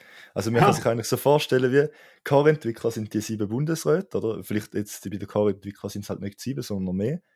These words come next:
Speaker 2: Mhm.
Speaker 1: Und die geben unter anderem mit Hilfe von der, von der Bevölkerung, also von der, von den Teilnehmern vom Bitcoin-Netzwerk, versuchen die neue Ideen aus und, und organisieren das Ganze. Und nachher kommt's zu einer Abstimmung, oder?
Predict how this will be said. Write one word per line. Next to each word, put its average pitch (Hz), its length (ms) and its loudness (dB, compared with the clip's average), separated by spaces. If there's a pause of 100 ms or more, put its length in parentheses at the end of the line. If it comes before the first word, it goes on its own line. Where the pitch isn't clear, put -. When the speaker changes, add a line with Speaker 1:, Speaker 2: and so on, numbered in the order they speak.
(340)
Speaker 2:
Mhm. 98 100 -14
Speaker 1:
Und 120 200 -6
die 160 360 6 (540)
geben 123 280 0 (220)
unter 120 280 -4
anderem 123 360 0
mit 113 220 -4
Hilfe 160 320 2
von 120 140 -4
der, 104 380 4 (640)
von - 140 -8
der 101 80 -2
Bevölkerung, 127 500 -2
also 104 160 -4
von - 140 -14
der, 90 420 0
von - 140 -14
den - 160 -10
Teilnehmern 120 580 0
vom 104 200 -6
Bitcoin-Netzwerk, 107 800 -6 (460)
versuchen 113 380 2
die 113 140 4
neue 110 200 4
Ideen 123 460 4
aus 131 240 -4
und, 104 280 -6 (120)
und 101 220 -6
organisieren 104 640 4
das - 180 -4
Ganze. 85 400 -6
Und 98 80 -2
nachher 120 240 0
kommt's 107 280 -6
zu 104 80 -8
einer 98 120 -4
Abstimmung, 170 640 -2
oder? 165 260 -2